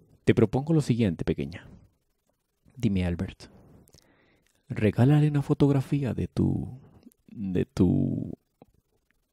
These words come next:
de, de mi vagina. Sí, de tu vagina, pequeña.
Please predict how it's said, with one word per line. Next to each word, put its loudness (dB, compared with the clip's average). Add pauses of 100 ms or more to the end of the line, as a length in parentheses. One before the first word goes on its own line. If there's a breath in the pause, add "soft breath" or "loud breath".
(160)
de, -2 (260)
de -4
mi 2
vagina. -4 (320)
Sí, -2
de 0
tu -2
vagina, -4
pequeña. -10